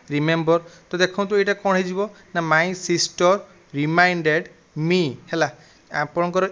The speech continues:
ଇମ୍ପେରାଟିଭ୍ sentence ଥିଲେ ଭର୍ ପୂର୍ବରୁ ଆପଣଙ୍କର ଟୁ ଲାଗେ, "To bring ଦ umbrella।" ତ ବାର ନମ୍ବର ଡି ହେଇଯିବ ଆପଣଙ୍କର right answer, କାହିଁକିନା ଆପଣଙ୍କର main ଭର୍ କ'ଣ bring ଅଛି, ତା ପୂର୍ବରୁ ଟୁ ଲାଗିବ, "ଟୁ bring ଦ umbrella।"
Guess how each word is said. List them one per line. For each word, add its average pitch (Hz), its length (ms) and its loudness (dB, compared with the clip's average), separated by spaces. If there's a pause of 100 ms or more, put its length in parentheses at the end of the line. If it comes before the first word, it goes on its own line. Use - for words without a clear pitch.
ଇମ୍ପେରାଟିଭ୍ 160 500 -4
sentence 175 300 -2
ଥିଲେ 147 260 0 (680)
ଭର୍ 156 460 2
ପୂର୍ବରୁ 202 380 -2
ଆପଣଙ୍କର 196 300 -6 (120)
ଟୁ 214 140 -4
ଲାଗେ, 127 300 -2 (680)
"To 214 100 0 (360)
bring 196 360 2
ଦ 202 60 2 (240)
umbrella।" 151 560 0 (300)
ତ - 60 -12 (140)
ବାର 135 240 2
ନମ୍ବର 185 280 -4 (160)
ଡି 165 140 -4
ହେଇଯିବ 175 220 -2
ଆପଣଙ୍କର 170 360 -6 (240)
right 139 260 -2
answer, 127 340 -10 (220)
କାହିଁକିନା 160 300 -4
ଆପଣଙ୍କର 170 320 -4
main 160 280 -2
ଭର୍ 175 300 0
କ'ଣ 180 120 -4 (120)
bring 190 280 -4
ଅଛି, 196 220 -4 (140)
ତା 170 100 -4
ପୂର୍ବରୁ 156 280 -6
ଟୁ 175 120 0
ଲାଗିବ, 120 300 0 (180)
"ଟୁ 151 140 -2
bring 139 340 -4
ଦ 151 60 -6 (200)
umbrella।" 123 380 -8